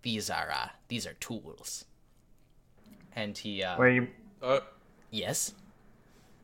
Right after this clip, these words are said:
Speaker 2: Where are you bringing the tools?
Speaker 1: Well, over to the constru-, over to the, the yard, where I need to, uh,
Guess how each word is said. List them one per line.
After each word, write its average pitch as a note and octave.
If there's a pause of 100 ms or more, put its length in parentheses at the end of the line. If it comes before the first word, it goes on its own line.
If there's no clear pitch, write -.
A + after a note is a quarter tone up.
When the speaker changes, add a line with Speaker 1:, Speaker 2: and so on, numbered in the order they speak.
(920)
Speaker 2:
Where C3
are C#3+
you D3
bringing C#3+
the A#2+
tools? C3+ (140)
Speaker 1:
Well, A#2+
over F#3
to A3
the B3
constru-, -
over G3
to F#3+
the, D3+
the C#3+
yard, F#2
where D3
I C#3+
need D#3
to, C#3
uh, G2